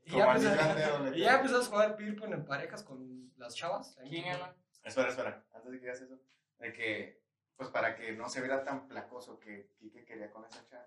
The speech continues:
Speaker 1: Jugamos uno nosotros.
Speaker 2: Ustedes escojan compañero.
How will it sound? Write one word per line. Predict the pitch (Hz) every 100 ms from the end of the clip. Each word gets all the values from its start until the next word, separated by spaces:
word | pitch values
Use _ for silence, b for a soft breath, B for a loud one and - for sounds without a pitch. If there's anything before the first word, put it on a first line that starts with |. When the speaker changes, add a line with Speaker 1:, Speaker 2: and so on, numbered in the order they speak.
| _
Speaker 1:
Jugamos | 151 170 - -
uno | - 139
nosotros. | 151 - - -
Speaker 2:
Ustedes | 165 - 135 151 -
escojan | - - 131 -
compañero. | 135 135 143 202